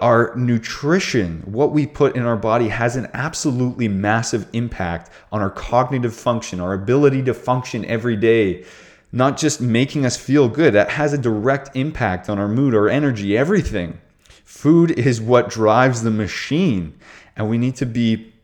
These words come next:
ingesting and putting real foods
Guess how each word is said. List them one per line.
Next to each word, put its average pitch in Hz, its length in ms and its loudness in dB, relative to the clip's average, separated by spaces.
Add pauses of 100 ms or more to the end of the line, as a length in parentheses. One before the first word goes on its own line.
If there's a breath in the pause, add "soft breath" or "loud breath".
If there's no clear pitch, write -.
(360)
ingesting 101 680 -2
and 92 140 -4
putting 110 600 0 (520 loud breath)
real 135 460 4
foods 127 640 2